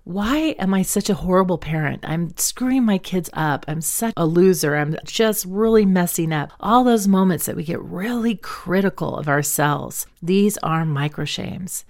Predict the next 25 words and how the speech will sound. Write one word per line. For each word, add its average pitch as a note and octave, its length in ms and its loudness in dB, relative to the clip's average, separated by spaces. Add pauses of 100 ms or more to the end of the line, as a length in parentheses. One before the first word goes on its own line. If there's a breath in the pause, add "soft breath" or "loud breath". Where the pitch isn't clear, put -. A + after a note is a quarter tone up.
The F3+ 80 -2
times G3 520 2
where E3+ 380 0
we're E3+ 200 -2
told, D#3+ 560 2 (240)
"Oh F#3 80 0
my C#4 180 -2
gosh, E3 480 -2
you're F#3+ 80 0
not G3+ 120 0
gonna D3+ 140 2
wear C#3+ 340 0
that, D3+ 160 0
are B2 160 -2
you?" E3+ 340 0 (100)
Or, D#3 320 2
"Honey, G3+ 460 0 (100)
I D3 60 -4
think C#4 240 -2
you're D4+ 60 -2
putting G#3 260 -2
on D3 160 -2
some C3 260 -6
weight D#3+ 300 -2
there." - 360 -6